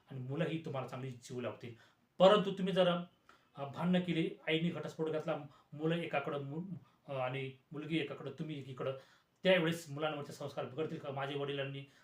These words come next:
अ, आईने घटस्फोट घेतलेला होता, पहिला असं तसं झालं, मी त्या आईचा आहे, मी या आईचा आहे, अशा प्रकारे संस्कार होऊन त्यांच्यात पूर्णतः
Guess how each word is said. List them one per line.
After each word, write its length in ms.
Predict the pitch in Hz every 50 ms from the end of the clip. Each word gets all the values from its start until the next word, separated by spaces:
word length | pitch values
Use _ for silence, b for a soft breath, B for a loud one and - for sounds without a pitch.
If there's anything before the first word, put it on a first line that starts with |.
| b _ -
अ, 60 | 147 135 135 135 131 - - _ _ - -
आईने 300 | 143 143 143 139 139 135
घटस्फोट 460 | 123 127 135 165 156 - - 160 143
घेतलेला 280 | 135 139 - 139 135
होता, 260 | 131 135 135 - 127 127 127 B B B B -
पहिला 180 | - 151 143 143
असं 200 | 135 131 - 165 -
तसं 160 | - - -
झालं, 140 | 131 143 139
मी 180 | 131 135 143 160 147 135 -
त्या 120 | 165 143 -
आईचा 280 | 127 139 135 - 139
आहे, 100 | 123 131
मी 200 | 131 135 135 135
या 100 | 147 175
आईचा 340 | 170 143 135 135 131 - -
आहे, 140 | 117 123 135 B B B B B B B -
अशा 200 | 160 180 240 240
प्रकारे 260 | 233 202 - 196 180
संस्कार 440 | 180 - 165 160 160 - - 160 156
होऊन 320 | 156 131 156 156 147 147
त्यांच्यात 540 | - - - _ _ - - 156 151 160 156
पूर्णतः 580 | - - - 151 165 170 180 165 - 147 139